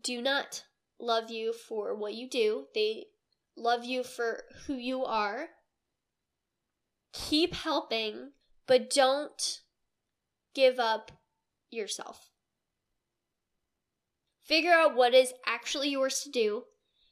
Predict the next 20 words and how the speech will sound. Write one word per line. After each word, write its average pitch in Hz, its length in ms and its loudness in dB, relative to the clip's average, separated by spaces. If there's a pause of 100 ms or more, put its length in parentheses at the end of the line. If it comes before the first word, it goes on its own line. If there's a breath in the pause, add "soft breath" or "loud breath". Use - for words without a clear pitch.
(160)
because 269 320 -8
you 254 80 -8
can 262 220 -2
often 240 420 -2
take 247 340 -6
on 226 320 -4 (140)
way 226 280 -2
too 214 200 -10
much. - 460 -14 (1040)
Not 233 300 0
just 277 240 2
physical 269 380 2
work, 247 320 4 (280)
but 233 180 -4
emotional 226 720 -6
and 220 160 -12
spiritual 226 480 0
work 202 240 -6
as 214 180 -10
well. - 400 -10